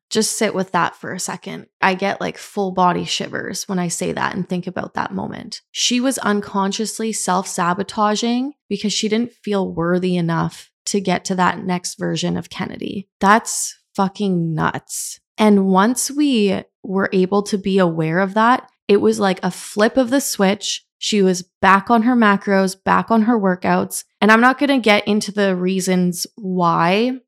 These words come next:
she didn't feel worthy. That's her story. That's her own personal things. And it comes with a lot of past that she works through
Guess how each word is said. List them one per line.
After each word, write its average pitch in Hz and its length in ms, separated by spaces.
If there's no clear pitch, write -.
she 233 200
didn't 214 260
feel 220 240
worthy. 214 460
That's 190 340
her 190 240
story. 185 680
That's 180 300
her 185 400
own 202 240
personal 202 480
things. 208 560
And 196 120
it - 160
comes 196 400
with 202 160
a 190 60
lot 185 300
of 180 320
past 202 580
that 190 160
she 185 180
works 190 440
through 214 440